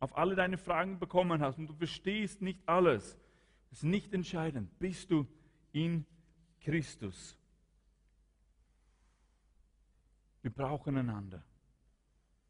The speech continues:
Gottes Grundgedanke für diese Welt, für, für die Gesellschaft, aber auch für uns ist Familie,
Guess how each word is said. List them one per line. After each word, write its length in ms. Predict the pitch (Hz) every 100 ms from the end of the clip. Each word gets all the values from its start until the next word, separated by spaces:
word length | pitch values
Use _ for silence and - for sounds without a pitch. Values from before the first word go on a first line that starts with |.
| _ _ _ _ _
Gottes 540 | - 180 - 160 - -
Grundgedanke 920 | 139 156 135 127 117 104 95 - 90 - _ _ _ _ _ _ _ -
für 220 | 123 127
diese 380 | 120 120 120 104
Welt, 340 | 117 104 -
für, 400 | - 139 131 113 95 _ _ _ _ _ _ _ _ _ _ _ _ _
für 80 | 117
die 100 | 113
Gesellschaft, 760 | 107 - 175 185 - 98 -
aber 160 | 98 -
auch 300 | 117 160 -
für 180 | - 120
uns 380 | 139 131 95 -
ist 320 | 120 107 - _ _ _ _ _ _
Familie, 580 | 117 123 143 131 113